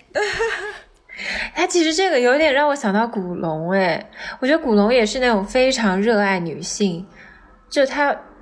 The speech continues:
写的很多女性都非常有风情，很有美感，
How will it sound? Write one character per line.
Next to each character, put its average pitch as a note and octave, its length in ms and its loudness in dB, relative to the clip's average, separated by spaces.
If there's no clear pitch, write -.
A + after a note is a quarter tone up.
写 - 340 0
的 F3 180 2
很 G3+ 120 0
多 G3 140 2
女 G3+ 180 2
性 G3+ 360 -2
都 A#3+ 220 2
非 C4 340 0
常 G#3+ 240 -2
有 E3+ 140 0
风 G#3 320 0
情， F3+ 280 -4
很 F#3+ 120 -2
有 G#3 140 2
美 D#3 280 -6
感， D#3+ 340 -4